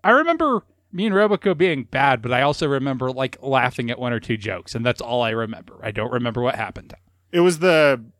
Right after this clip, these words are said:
Speaker 2: the social media thing with the,
Speaker 1: Okay.
Speaker 2: the pop idol.
Speaker 1: Now that you're saying that, I do remember, but I don't remember what jokes I found. Oh, there was a, a pun about being flamed that I thought was
Speaker 2: Okay.
Speaker 1: actually funny, where I think she literally got engulfed in fire.
Speaker 2: Yes,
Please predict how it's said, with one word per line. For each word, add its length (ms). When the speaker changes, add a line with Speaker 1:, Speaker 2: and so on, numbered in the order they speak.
Speaker 2:
the 160
social 380
media 720
thing 260
with 220
the, 580
Speaker 1:
Okay. 200
Speaker 2:
the 40
pop 240
idol. 380
Speaker 1:
Now 220
that 120
you're 120
saying 240
that, 120
I 80
do 160
remember, 380
but 140
I 80
don't 220
remember 340
what 160
jokes 320
I 80
found. 180
Oh, 300
there 120
was 140
a, 120
a 220
pun 260
about 240
being 220
flamed 520
that 160
I 80
thought 260
was 280
Speaker 2:
Okay. 260
Speaker 1:
actually 360
funny, 440
where 160
I 60
think 180
she 120
literally 420
got 180
engulfed 380
in 80
fire. 340
Speaker 2:
Yes, 360